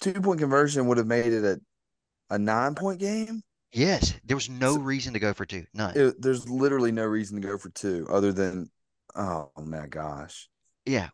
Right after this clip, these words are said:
Speaker 2: go for two and end up blowing the cover. The, the number was ten and a half. They lose seventeen to six.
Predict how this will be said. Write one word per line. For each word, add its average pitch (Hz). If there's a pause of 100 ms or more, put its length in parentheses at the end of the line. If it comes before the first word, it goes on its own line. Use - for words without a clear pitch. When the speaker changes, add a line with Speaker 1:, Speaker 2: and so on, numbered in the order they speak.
Speaker 2:
go 127
for 160
two 104 (120)
and 104
end 104
up 98
blowing 95
the 90
cover. 90
The, 98
the 110 (100)
number 127
was 98
ten 120
and 110
a 95
half. 85 (220)
They 101
lose 98
seventeen 95 (100)
to 80
six. -